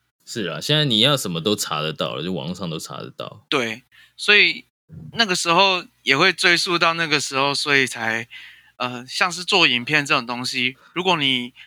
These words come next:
Speaker 2: 不用英文的关键字去查，你是基本找不到什么中文资料。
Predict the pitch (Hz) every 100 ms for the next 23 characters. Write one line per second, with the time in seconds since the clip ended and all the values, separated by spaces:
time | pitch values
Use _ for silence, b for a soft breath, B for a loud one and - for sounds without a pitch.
0 | B 156 170 190 175 180 147 135 135 143
1 | 147 151 143 139 151 - 120 113 113 120
2 | 123 147 143 b b b b - 165 165
3 | 139 123 131 113 120 139 135 117 113 113
4 | 123 131 117 117 - 113 113 117 104 _